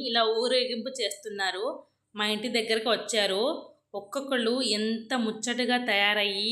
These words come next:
ఎలా డ్యాన్స్‌లు వేసుకుంటూ వెళ్తున్నారో చూడండి. ఎవరి పండగలు వాళ్ళకి గొప్ప. అసలు పండగ అంటేనే హ్యాపీనెస్. ఆ పండగ వస్తుందంటే ఇంట్లో అందరూ హ్యాపీగా ఉంటారు. ఇక్కడ ఇంతమంది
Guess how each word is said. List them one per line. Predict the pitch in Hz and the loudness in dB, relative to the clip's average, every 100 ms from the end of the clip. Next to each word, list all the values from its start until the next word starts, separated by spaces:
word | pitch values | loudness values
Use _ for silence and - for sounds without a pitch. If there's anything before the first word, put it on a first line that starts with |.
| 220 | 2
ఎలా | 208 214 | 2 2
డ్యాన్స్‌లు | 202 220 226 226 | 2 0 0 0
వేసుకుంటూ | 220 - 220 240 | 0 -4 -2 0
వెళ్తున్నారో | 214 202 214 202 202 202 | 0 0 -2 0 -2 -2
చూడండి. | 214 202 196 175 196 302 - _ - _ _ _ | -4 -4 -4 -2 -4 -4 -8 _ -20 _ _ _
ఎవరి | 214 214 240 262 | -2 0 2 2
పండగలు | 262 247 254 277 311 | 2 2 2 2 4
వాళ్ళకి | 269 226 233 240 | 4 4 2 0
గొప్ప. | 214 - 214 202 277 - - - - | -2 -2 0 2 0 -4 -14 -16 -8
అసలు | 220 233 | -4 -2
పండగ | 214 220 226 233 | 0 4 4 4
అంటేనే | 240 240 240 277 320 | 2 2 4 4 4
హ్యాపీనెస్. | 240 226 240 226 202 - 220 277 285 - - | 2 2 2 0 0 0 0 -2 -2 -12 -10
ఆ | 196 208 | -8 -2
పండగ | 214 220 233 240 | -2 2 2 2
వస్తుందంటే | 240 247 240 233 226 302 | 0 -2 0 0 2 2
ఇంట్లో | 233 214 233 | 2 0 0
అందరూ | 214 208 226 | 0 0 0
హ్యాపీగా | 269 214 - 220 214 | 0 0 0 0 0
ఉంటారు. | 208 202 185 233 262 - - - | -2 0 0 0 -2 -10 -20 -20
ఇక్కడ | 214 254 240 240 | -8 0 2 4
ఇంతమంది | 226 226 214 233 | 2 0 0 2